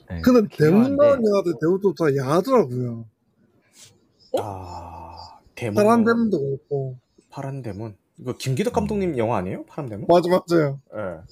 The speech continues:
Speaker 4: 아, 아, 그거랑은 약간 결이 좀 다른 것 같긴 해요.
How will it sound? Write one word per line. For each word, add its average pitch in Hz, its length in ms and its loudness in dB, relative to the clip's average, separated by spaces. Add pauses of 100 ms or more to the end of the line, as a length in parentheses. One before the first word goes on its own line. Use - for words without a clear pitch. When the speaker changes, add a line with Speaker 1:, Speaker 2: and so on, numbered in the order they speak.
(540)
Speaker 4:
아, 90 480 -12
아, 123 180 -4
그거랑은 214 580 2
약간 156 300 -2
결이 156 240 2
좀 160 140 -4
다른 135 240 -4
것 127 80 -4
같긴 117 200 -8
해요. 90 200 -8